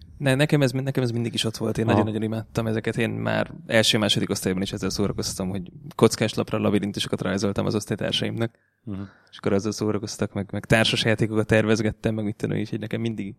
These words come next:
Speaker 1: igazából mindig ott volt ez, aztán egy időben úgy volt, még, még a B K F-en úgy voltunk, hogy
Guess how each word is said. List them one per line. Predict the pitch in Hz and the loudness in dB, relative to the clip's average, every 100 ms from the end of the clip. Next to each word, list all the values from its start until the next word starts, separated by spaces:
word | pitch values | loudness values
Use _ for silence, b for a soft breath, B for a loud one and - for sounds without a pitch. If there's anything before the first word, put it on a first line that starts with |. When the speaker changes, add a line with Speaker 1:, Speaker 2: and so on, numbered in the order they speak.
| - | -4
Speaker 1:
igazából | 110 123 131 | 2 4 6
mindig | 135 139 | 6 6
ott | 117 110 | 4 4
volt | 113 110 | 2 2
ez, | 123 | 2
aztán | 120 - 117 | 0 -2 -2
egy | 107 117 | -2 -2
időben | 113 104 101 104 | 0 0 0 -4
úgy | 104 | -6
volt, | 107 104 - | -10 -12 -6
még, | 113 | -4
még | 107 110 | 0 2
a | |
B | 110 110 | 4 4
K | - 110 | 4 -4
F-en | - 113 | -4 -6
úgy | 113 | -6
voltunk, | 110 110 - - | -6 -8 -8 -8
hogy | - | -8